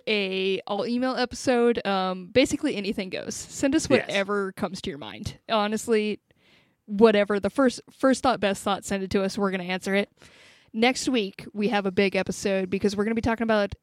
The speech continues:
Speaker 1: the Harley Quinn season finale. We also got the debut, God, the debut of Daryl Dixon. Ryan?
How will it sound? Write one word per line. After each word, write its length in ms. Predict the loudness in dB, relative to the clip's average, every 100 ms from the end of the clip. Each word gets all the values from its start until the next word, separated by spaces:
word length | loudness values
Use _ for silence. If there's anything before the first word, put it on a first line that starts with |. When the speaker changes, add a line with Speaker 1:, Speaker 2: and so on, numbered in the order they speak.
| -14
Speaker 1:
the 220 | -6 -4
Harley 380 | 0 2 4 2
Quinn 340 | 4 4 2
season 380 | -2 -2 0 -2
finale. 520 | -2 -4 -2 -4 -6 _ _ _
We 100 | 4
also 180 | 4 4
got 160 | 2 0
the 60 |
debut, 580 | 2 4 4 2 -2 -4 _ _ -20 -20 _ _ -12
God, 280 | -10 -12 -16 _ _ -8
the 80 | -6
debut 540 | -4 -4 -4 -6 -6
of 220 | -10 -18 _ _ -18 -8 -2
Daryl 260 | -2 -2
Dixon. 480 | -2 -4 -4 -10 -10 _ _ _ _ _ -8
Ryan? 380 | -4 -2 -4